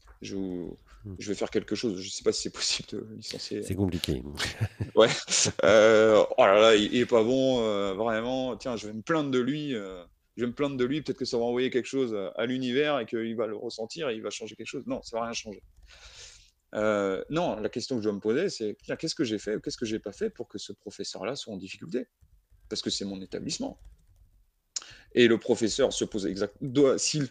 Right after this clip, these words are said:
Speaker 1: fait preuve de responsabilité, se pose exactement la même question sur ses élèves.
Speaker 2: Hmm.
Speaker 1: Tiens, cet élève-là est en difficulté. Bon, alors d'accord, il y a peut-être des paramètres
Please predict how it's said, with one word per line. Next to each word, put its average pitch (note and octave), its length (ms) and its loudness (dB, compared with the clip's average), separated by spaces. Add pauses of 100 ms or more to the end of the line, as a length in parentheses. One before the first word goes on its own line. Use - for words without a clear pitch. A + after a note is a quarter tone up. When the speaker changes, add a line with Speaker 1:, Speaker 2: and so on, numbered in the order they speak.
Speaker 1:
fait - 140 -2
preuve A#2 200 2
de A2 80 0
responsabilité, G2+ 600 -2
se - 160 -2
pose A2+ 240 -2
exactement G#2+ 400 0
la G2 80 -2
même G2+ 120 -6
question C3+ 300 -6
sur - 160 -8
ses F#2+ 220 -4
élèves. E3+ 260 2 (440)
Speaker 2:
Hmm. F2+ 80 -6 (240)
Speaker 1:
Tiens, - 100 -4
cet - 260 -6
élève-là G#2 340 2
est G#2 120 -6
en G2+ 60 -6
difficulté. A#2+ 580 -2
Bon, G#2 300 -6
alors - 200 -12
d'accord, B2+ 540 -2 (340)
il - 20 -10
y - 20 -6
a - 40 -8
peut-être G#2 220 -2
des G2+ 140 -6
paramètres G2 600 -4